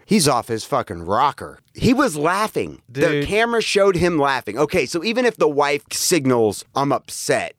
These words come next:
Speaker 2: Yeah.
Speaker 1: and you're gonna defend her honor.
Speaker 2: Yes.
Speaker 1: Dude, that wasn't the way to do it.
Speaker 2: Well, it's interesting because I think she sent out a tweet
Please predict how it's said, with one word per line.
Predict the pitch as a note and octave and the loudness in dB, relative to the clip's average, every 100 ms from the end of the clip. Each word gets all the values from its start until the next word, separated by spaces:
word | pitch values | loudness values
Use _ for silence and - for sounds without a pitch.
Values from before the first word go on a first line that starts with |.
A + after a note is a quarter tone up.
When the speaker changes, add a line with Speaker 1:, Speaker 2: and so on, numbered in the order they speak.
| _ | _
Speaker 2:
Yeah. | A#2 A#2 F#2+ C#2 _ _ _ | -6 -2 -2 -6 _ _ _
Speaker 1:
and | - D#3 | -2 0
you're | A3 | 2
gonna | G3+ G3+ | 2 0
defend | D3 D3 - F3 E3 C3+ | -2 -4 -2 -2 -2 0
her | D3 A2+ | 0 2
honor. | C3 B2 G#2 D#2+ C2+ F2+ | 0 0 -2 -6 -14 -6
Speaker 2:
Yes. | A2 F2+ - - _ - | -4 -4 -6 -20 _ -14
Speaker 1:
Dude, | D#2+ C#3+ E3+ C3 | 0 2 4 4
that | D3 F3+ | 2 2
wasn't | E3+ G3 G#3 E3 | 2 2 2 -2
the | C#3 | -4
way | B2 B2+ G#2+ | -2 -2 -2
to | E2+ | -6
do | C#2+ G#2 C3 | -4 0 0
it. | - - - - - _ | -2 -16 -20 -20 -20 _
Speaker 2:
Well, | - D3 C#3+ C#3+ | -2 2 2 0
it's | C3+ - | -2 -4
interesting | E3+ - D3 A#2+ - B2+ A#2 | -4 -2 0 0 -2 -4 -4
because | A2 B2 | -4 -2
I | A#2 A2 | -2 -2
think | D#3+ B2+ | -4 -6
she | - F3+ | -4 -4
sent | - C#3+ | -2 -2
out | A#2 G2+ | -2 -4
a | F#2 | -8
tweet | - E3 F3 - | -10 -10 -10 -12